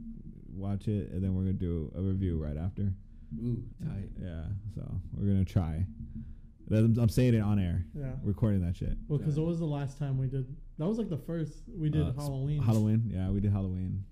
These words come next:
Speaker 3: We saw
Speaker 1: Kills.
Speaker 3: Halloween, and then we
Speaker 1: Eh,
Speaker 3: came here.
Speaker 1: he wasn't a fan.
Speaker 3: <laughs>
Speaker 1: He was, he wasn't a fan of Halloween Kills. Did you see Halloween Kills? It's
Speaker 2: I didn't,
Speaker 1: it's like
Speaker 2: no.
Speaker 1: six ninety-nine if you rent that shit. <laughs> No.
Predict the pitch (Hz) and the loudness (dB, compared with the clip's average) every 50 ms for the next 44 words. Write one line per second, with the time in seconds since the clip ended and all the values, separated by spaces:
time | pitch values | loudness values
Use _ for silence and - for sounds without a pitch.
0 | - - 156 135 135 151 147 135 135 139 139 139 135 135 135 135 131 127 127 127 | -10 -8 -6 -6 -4 -2 -2 0 0 0 0 0 0 0 0 0 0 0 -2 -2
1 | - 127 - - 131 127 127 123 127 127 127 139 135 135 135 135 117 107 98 107 | -4 -4 -4 -6 -4 -4 -4 -4 -4 2 4 6 8 8 8 8 8 6 4 4
2 | 101 95 87 85 107 - - - - - - - 147 - - - - - - 349 | 2 2 2 0 -2 -4 -8 -12 -16 -12 -8 -6 -6 -6 -6 -8 -10 -4 0 0
3 | 320 240 - 185 147 139 135 131 123 120 135 147 143 139 135 135 131 127 120 127 | 2 6 6 8 8 10 8 8 8 10 10 10 10 10 8 6 6 6 4 4
4 | 120 110 113 117 107 107 107 104 104 107 104 110 98 101 101 - - - - - | 4 6 6 6 6 6 4 4 4 4 2 2 2 0 0 -2 -6 -12 -16 -16
5 | - - - - - - 143 165 156 - 196 185 190 196 196 208 226 - 247 247 | -16 -16 -16 -2 2 4 6 6 6 4 2 2 2 2 2 2 2 2 0 -2
6 | 247 - - - - - - - - - - - - - - - - - - - | -2 -4 -8 -12 -18 -18 -18 -18 -18 -18 -18 -18 -18 -18 -18 -18 -18 -18 -18 -10
7 | - - 117 120 - - - - - 113 117 98 101 101 101 101 95 90 - 135 | 0 2 4 4 4 2 -6 -12 -8 -8 -6 -4 -4 -2 -2 -2 -2 -2 0 0
8 | - - 151 101 92 90 139 - - 139 123 113 101 92 87 78 80 78 98 - | 2 2 2 2 2 2 2 2 2 2 4 4 4 4 2 0 -2 -2 -2 0
9 | 113 104 90 85 82 80 - 82 76 - - 90 90 - - 98 101 110 | 0 0 0 -2 -2 -4 -4 -4 -4 -4 -2 -2 -4 -4 -6 -4 0 2